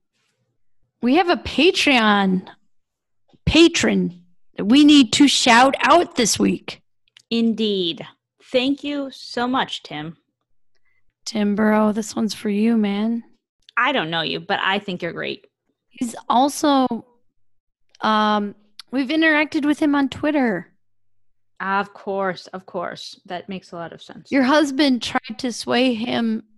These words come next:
Speaker 1: to vote for him over the, the candy draft.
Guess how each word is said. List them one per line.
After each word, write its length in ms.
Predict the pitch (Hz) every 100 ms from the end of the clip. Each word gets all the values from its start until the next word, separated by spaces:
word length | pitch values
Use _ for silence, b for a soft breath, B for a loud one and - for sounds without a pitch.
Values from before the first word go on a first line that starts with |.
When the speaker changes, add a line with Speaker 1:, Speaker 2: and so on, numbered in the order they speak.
| _ -
Speaker 1:
to 180 | 254 208 196
vote 260 | - 220 247
for 180 | - 262 -
him 180 | 220 254
over 300 | 233 226 233
the, 580 | 208 214 220 214 208 208 - -
the 100 | 220
candy 440 | - 269 311 302
draft. 600 | 185 190 165 190 - _